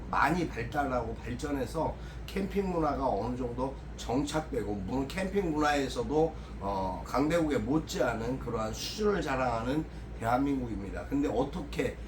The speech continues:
이러한 캠핑과 이러한 야영을 할 수 있고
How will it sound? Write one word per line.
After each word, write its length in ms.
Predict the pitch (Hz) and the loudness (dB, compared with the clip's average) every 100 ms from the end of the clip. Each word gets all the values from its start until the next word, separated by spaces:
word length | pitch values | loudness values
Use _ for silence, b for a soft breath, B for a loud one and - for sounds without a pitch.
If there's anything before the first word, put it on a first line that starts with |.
| - | -6
이러한 480 | 117 143 170 160 143 | -2 6 8 8 4
캠핑과 600 | - 143 131 135 113 107 | 0 0 2 -2 0 0
이러한 400 | 120 127 123 113 | 2 2 2 2
야영을 500 | 107 120 147 139 123 | 2 4 4 2 0
할 120 | 143 | -2
수 160 | 147 147 | -2 -2
있고 460 | 127 - 156 165 | -2 -2 2 2